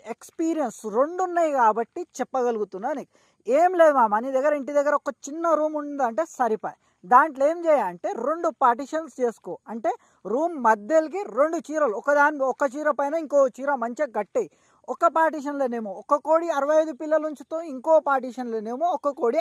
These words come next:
అరవై ఐదు పిల్లలు ఉంచుతావు. జాగ్రత్త ఏం పడతావు అంటే ఇవతలి, అవతలికి, అవతలి పిల్లలు ఇవతలికి రాకుండా చూసుకోవాలి. ఎందుకంటే అవతలి పిల్లలు ఇవతలికి వచ్చినాయి అనుకో, కోడి పొడిచి చంపేస్తుంది. అందుకోసమే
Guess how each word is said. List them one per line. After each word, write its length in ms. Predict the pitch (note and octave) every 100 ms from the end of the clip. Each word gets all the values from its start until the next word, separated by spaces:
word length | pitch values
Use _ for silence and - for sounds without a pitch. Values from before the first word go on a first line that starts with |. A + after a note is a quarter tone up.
| C4+
అరవై 300 | A#3 C4 C4
ఐదు 160 | A#3
పిల్లలు 320 | G3+ G3 C4+ D#4+
ఉంచుతావు. 380 | C4 A3 D#3+ - _ _ E3+
జాగ్రత్త 580 | D#3+ A3 C4 E4 E4 D#4
ఏం 160 | D#4
పడతావు 320 | D4+ C#4 C4
అంటే 360 | G#3 G3+ E4 E4+ _ A3
ఇవతలి, 460 | D4+ - F4 F4
అవతలికి, 460 | C#4+ C#4 E4 E4 D#4+
అవతలి 400 | D4 C#4 D4+ D4+
పిల్లలు 320 | C4 C#4+ D4+
ఇవతలికి 460 | B3+ A#3+ D4 C#4+ D4
రాకుండా 560 | G#3 A#3+ D4+ D4+ D4+
చూసుకోవాలి. 520 | D#4+ C#4+ - A#3+ G3+
ఎందుకంటే 420 | B3+ D#4+ D#4 D4+ F4 _ _ -
అవతలి 300 | B3+ D#4+ D#4
పిల్లలు 280 | E4 E4 C#4
ఇవతలికి 340 | C#4 D#4+ D4+
వచ్చినాయి 280 | - C4+ C#4+
అనుకో, 220 | A3+ C4+
కోడి 240 | C4+ D4+
పొడిచి 280 | C4+ C4+ C4
చంపేస్తుంది. 500 | C4 A3+ A#3+ G#3 G3+
అందుకోసమే 540 | A3+ C#4 D4 A#3+ B3